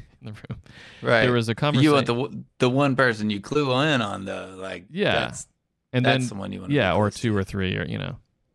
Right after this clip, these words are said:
Speaker 1: Um, so, and, you know, and my therapist, I brought that up with my therapist recently, and she's like, "Okay, so what? That's part of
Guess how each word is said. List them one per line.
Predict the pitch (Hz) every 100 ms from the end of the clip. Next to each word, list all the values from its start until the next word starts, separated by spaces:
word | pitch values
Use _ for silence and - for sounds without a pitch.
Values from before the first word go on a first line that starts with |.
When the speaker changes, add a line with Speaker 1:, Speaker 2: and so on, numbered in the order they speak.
| -
Speaker 1:
Um, | 104 110 107 110 _ _ _ _ _ - _ _ _ _ _ _ _
so, | - - 147 139 135 131 131 131 -
and, | 139 -
you | 156
know, | 156 131 123 - _ -
and | 123
my | 117 113
therapist, | - 127 117 98
I |
brought | 104 110 110
that |
up | 107
with | -
my | 95
therapist | 101 95 101 98
recently, | 95 101 101 101 104
and | 104
she's | - 117
like, | 110
"Okay, | 196 - 151
so | 202 202
what? | 220 285 -
That's | 123 -
part | - 151 151
of | 151